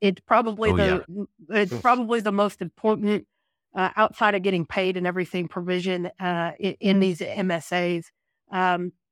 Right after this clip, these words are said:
Speaker 1: and, and the goal is, again, big picture is you're gonna handle your business. I'm gonna handle my business. I'll be responsible for what I do. You be responsible for what you do. Uh, and even though the concept is that simple, the wording gets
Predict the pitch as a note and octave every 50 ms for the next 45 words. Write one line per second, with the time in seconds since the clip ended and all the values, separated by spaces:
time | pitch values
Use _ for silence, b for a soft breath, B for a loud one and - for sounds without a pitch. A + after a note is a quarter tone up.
0 | _ _ _ _ _ - G#3+ G#3 F3+ F#3 - A#3 A3+ F3+ C#3 C#3 G#3 G#3+ G3+ G3+
1 | F#3 B3+ C4 C4+ C#4 C4+ B3 A3+ A3 G#3+ G3 F3+ F#3+ F#3 D3+ G#3 F3+ F#3 F#3+ G#3+
2 | F#3+ F3+ F#3 A3 G#3 F3 - A3 G#3+ - - - G#3 G3 G3 F#3 F#3 G#3+ G#3+ A3
3 | A3 G#3+ F#3+ G#3 G#3 G3 G3+ F#3+ F#3+ G3 G3 F#3 G3+ G3 F3+ G3 F#3 F3 - E3+
4 | G3 G3+ G3+ G3+ F3 G3+ G3 F#3+ G3 F#3 F#3 F#3 F3+ F3+ F#3 F#3 F3+ F#3 F#3 E3+
5 | - F3 G3+ G3 G3 G3 F#3+ F#3+ - - F#3+ F#3 F#3+ F3 - F#3 F#3+ F#3+ - -
6 | F#3+ F3+ F3 F3 F3 E3 - - - F#3+ F3+ F#3 F#3 F#3 F#3+ G3 F#3 G3 G3 G3
7 | F3+ G3 F#3+ F3+ F#3+ F#3 F3+ D#3+ - - F3+ F#3 E3 - F3 F3+ E3+ _ - F3
8 | F3 F3 E3+ - E3+ F#3 G3 F#3+ F#3+ G#3 G#3 G#3 G3 _ _ _ _ _ _ _
9 | _ - G3 F#3+ F#3 - - - G3 F#3+ - _ _ - C#4+ D4 C4 C#4 C4+ B3
10 | A#3 B3+ B3 A#3 A3+ G#3+ - - B3 A#3 G#3 - A#3 A3 - - A3 G3+ - -
11 | G3+ G3 - - - A3 G#3+ F#3 - G3 F3+ F3 F3 D#3+ F3+ F#3+ F#3 F3+ F#3+ G#3
12 | B3+ C4 B3 B3 A3 G#3+ G3+ G3+ F#3 F3+ A3 G#3+ G3 - - -